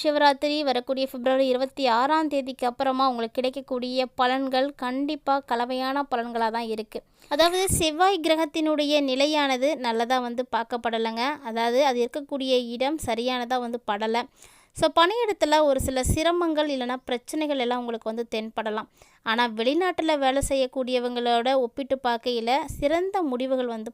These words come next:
பார்க்குற மாதிரி இருக்கும். வியாபாரத்திற்கு காரணமா இருக்கக்கூடிய கிரகமா இருக்கிற கிரகம் வலுவிழந்து இருக்கும் பொழுது, அதிர்ஷ்ட வீட்டுல இருக்கக்கூடிய இந்த ஒரு நேரம்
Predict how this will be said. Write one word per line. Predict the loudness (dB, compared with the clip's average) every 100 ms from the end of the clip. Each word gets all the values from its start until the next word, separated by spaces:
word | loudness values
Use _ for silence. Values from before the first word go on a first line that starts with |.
| -6
பார்க்குற | -6 -8
மாதிரி | -6 -6 -4
இருக்கும். | -6 -10 -12 _ -20 -20 -20 _ -8
வியாபாரத்திற்கு | 4 6 8 6 4 0 -4 -4 0
காரணமா | 4 4 4 2 2
இருக்கக்கூடிய | 0 -2 -6 -4 0 -2 0
கிரகமா | -4 -4 -2 0
இருக்கிற | 0 -2 -2 -2
கிரகம் | -2 -4 -4 -4 -2
வலுவிழந்து | 2 2 4 4 2 2
இருக்கும் | 0 -2 -8
பொழுது, | -4 -4 0 0 0
அதிர்ஷ்ட | -4 -4 -2 -4 0 0
வீட்டுல | 0 -6 -6 -2 0 0
இருக்கக்கூடிய | -6 -8 -6 -4 -4
இந்த | -4 -4
ஒரு | -6 -6
நேரம் | -6 -4 -4